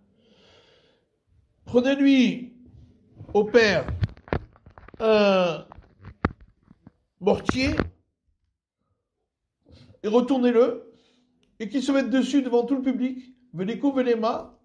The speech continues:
et qu'il soit debout et dise, Oreva Barebane, Veogavra lo Barebane. Le corbeau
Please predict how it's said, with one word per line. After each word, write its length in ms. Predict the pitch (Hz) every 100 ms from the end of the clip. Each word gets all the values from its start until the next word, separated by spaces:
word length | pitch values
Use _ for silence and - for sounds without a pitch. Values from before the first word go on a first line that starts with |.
| _ _ _ _ _
et 120 | 202 196
qu'il 480 | 254 233 160 - - - _ _
soit 180 | 214
debout 360 | 196 220 233 262
et 80 | 226
dise, 440 | 247 247 156 - - - -
Oreva 440 | 208 226 233 240
Barebane, 1000 | 196 202 196 196 175 175 170 220 330 262 - _ _ _ _ _ 139
Veogavra 540 | 165 196 220 190 208
lo 140 | 202
Barebane. 560 | 185 180 180 165 190 175 - _ _ _ _ _ -
Le 160 | 190
corbeau 720 | 214 254 240 294 254 - -